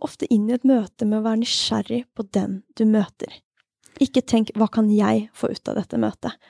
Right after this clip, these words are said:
For da føler jeg ofte at det liksom preger veldig stemningen på det menneskemøtet, da.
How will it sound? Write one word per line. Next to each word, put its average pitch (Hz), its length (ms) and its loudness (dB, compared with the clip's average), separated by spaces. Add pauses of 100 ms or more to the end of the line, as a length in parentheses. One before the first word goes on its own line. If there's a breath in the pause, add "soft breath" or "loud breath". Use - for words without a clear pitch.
(120)
For - 120 0
da 233 60 2
føler - 380 0
jeg - 80 -4
ofte - 240 -6
at - 80 -6
det 226 140 0
liksom 208 200 -2
preger - 460 0
veldig - 160 -8
stemningen 107 560 -6 (640)
på 214 220 2
det 226 160 2
menneskemøtet, - 600 -4
da. 254 100 -8